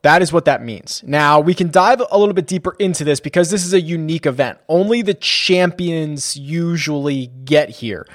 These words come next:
So you actually do see a lot of the strokes gained numbers. They pop up. There's, like, every stat is, like, a top ten stat here.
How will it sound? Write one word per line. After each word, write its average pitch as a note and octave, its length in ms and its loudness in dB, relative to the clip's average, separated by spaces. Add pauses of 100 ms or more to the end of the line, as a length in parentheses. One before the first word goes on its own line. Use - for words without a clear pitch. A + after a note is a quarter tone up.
So - 160 0
you F#3+ 220 4
actually A3 300 2
do A3 240 -6
see G#3+ 280 -6
a F3+ 140 0
lot D3 580 0
of D#3 500 4 (280)
the D3 140 -6
strokes - 500 -2
gained E3 320 0
numbers. B2 380 -4
They D3+ 120 0
pop D#3+ 300 0
up. D3+ 300 0
There's, F#3 160 -2
like, F3+ 220 0
every G#3+ 280 0
stat D#3+ 320 2
is, C3 80 -6
like, C#3 100 0
a C3 60 -8
top C3 240 0
ten B2+ 160 -4
stat A#2+ 340 -4
here. G#2+ 260 -12